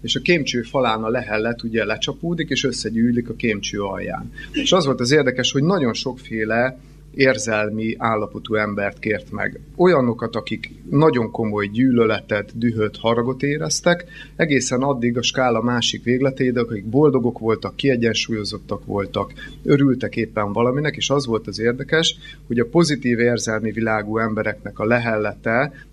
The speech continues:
az áttetsző rózsaszín folyadék lett belőle,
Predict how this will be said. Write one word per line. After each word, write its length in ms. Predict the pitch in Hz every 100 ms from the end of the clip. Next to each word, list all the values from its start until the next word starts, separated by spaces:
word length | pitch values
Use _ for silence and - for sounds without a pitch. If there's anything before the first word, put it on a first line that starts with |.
| -
az 180 | 110
áttetsző 760 | - 143 143 143 120 - - 113
rózsaszín 840 | 110 113 117 117 - 123 131 131 - -
folyadék 560 | - - 123 123 131 127
lett 220 | 131 131
belőle, 560 | 131 135 147 160 175